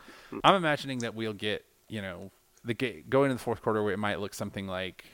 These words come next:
Speaker 2: I don't know, thirty-five nothing, and then it, it, the game ends thirty-five ten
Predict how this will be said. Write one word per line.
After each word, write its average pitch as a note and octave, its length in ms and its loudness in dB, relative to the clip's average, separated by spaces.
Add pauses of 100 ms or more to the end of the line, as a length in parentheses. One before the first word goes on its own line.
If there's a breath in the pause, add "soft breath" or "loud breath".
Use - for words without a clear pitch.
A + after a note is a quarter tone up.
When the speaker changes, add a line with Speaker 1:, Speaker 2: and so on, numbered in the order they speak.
(140 loud breath)
Speaker 2:
I G#2 180 -6
don't F#2 180 -10
know, F#2 420 -8 (480 soft breath)
thirty-five G#2 640 6
nothing, G#2 460 0
and G2 140 -2
then G2 100 -2
it, F#2+ 120 -4
it, G2 160 -4
the G2+ 60 -6
game G2+ 260 -2
ends G2 240 -6
thirty-five F#2+ 460 0
ten F#2 320 -10